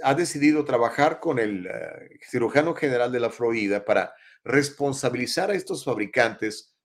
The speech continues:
por las reacciones negativas a las inyecciones, que son muchas, aquí las hemos expuesto. La mayoría de los medios no los dicen porque estos medios están patrocinados por esas farmacéuticas, entonces no pueden ir en contra del que les paga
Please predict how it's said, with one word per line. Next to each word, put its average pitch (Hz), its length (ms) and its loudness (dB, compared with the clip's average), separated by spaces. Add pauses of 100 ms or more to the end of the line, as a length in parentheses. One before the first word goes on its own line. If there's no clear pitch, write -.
(140)
por 156 200 6
las 160 240 6
reacciones 120 1040 2
negativas 117 800 -4
a - 20 -4
las 113 160 -8
inyecciones, 135 680 -4 (640)
que - 120 -12
son 123 220 -6
muchas, 196 380 -4
aquí 85 180 -14
las 85 180 -12
hemos 113 220 -12
expuesto. 185 560 -6 (180)
La 98 120 -8
mayoría 98 420 0
de 131 60 6
los 131 140 0
medios 123 420 0
no 104 180 0
los 151 200 -2
dicen 160 400 -2
porque 156 600 2 (440)
estos 131 300 -2
medios 143 260 4
están 135 240 -4
patrocinados 139 840 -2
por 113 140 -4
esas 110 260 -10
farmacéuticas, 127 760 -10
entonces 120 260 -10
no 135 160 -2
pueden 139 320 4
ir 131 120 0
en 127 120 0
contra 131 340 0
del 104 160 -2
que - 120 -8
les 98 160 -6
paga 120 420 4